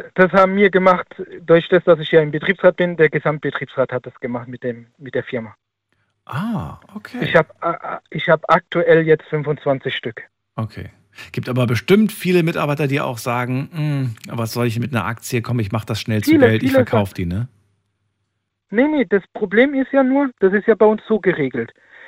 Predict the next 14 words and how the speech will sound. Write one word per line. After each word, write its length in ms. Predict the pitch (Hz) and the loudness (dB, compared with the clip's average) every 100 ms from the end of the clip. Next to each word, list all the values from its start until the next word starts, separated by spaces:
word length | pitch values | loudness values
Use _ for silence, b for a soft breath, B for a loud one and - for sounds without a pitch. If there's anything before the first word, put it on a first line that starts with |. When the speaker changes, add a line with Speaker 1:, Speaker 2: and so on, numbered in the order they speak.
| B B B B _ _ _ _ _ | B B B B _ _ _ _ _
Speaker 1:
Äh, 360 | 175 180 180 175 - _ - | 4 6 6 2 -6 _ -4
die 500 | 175 175 175 170 151 _ _ _ - | 0 4 4 4 0 _ _ _ -4
Firma 300 | 190 240 311 269 | 2 4 2 0
kauft 320 | 202 208 - | 2 2 2
die 120 | 208 | 0
Aktien 360 | 175 - 180 156 | 0 2 0 2
für 200 | - 156 | 0 -2
uns 340 | - 139 226 - - _ _ _ _ _ _ _ _ _ _ _ _ | 0 -4 -4 -12 -20 _ _ _ _ _ _ _ _ _ _ _ _
und 280 | - 175 170 | 0 0 0
tut 220 | 180 202 | -4 -4
sie 140 | 208 202 | 2 0
unter 260 | 196 208 | 2 2
unserem 280 | 202 190 180 | 2 2 4
Namen 280 | 175 175 | 4 2